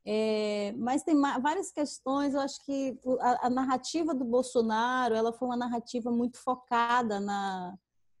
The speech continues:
no jargão "bandido bom é bandido morto". Aliás, foi a única, a única plataforma de, de, de governo, né, de, de, de agenda eleitoral dele, de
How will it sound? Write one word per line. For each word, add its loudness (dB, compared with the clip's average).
no -4
jargão 0
"bandido 0
bom 0
é -4
bandido -2
morto". -2
Aliás, 0
foi 2
a 4
única, 2
a -2
única 2
plataforma 0
de, -10
de, -6
de -6
governo, 6
né, -2
de, -2
de, -6
de 2
agenda 4
eleitoral 6
dele, 4
de -6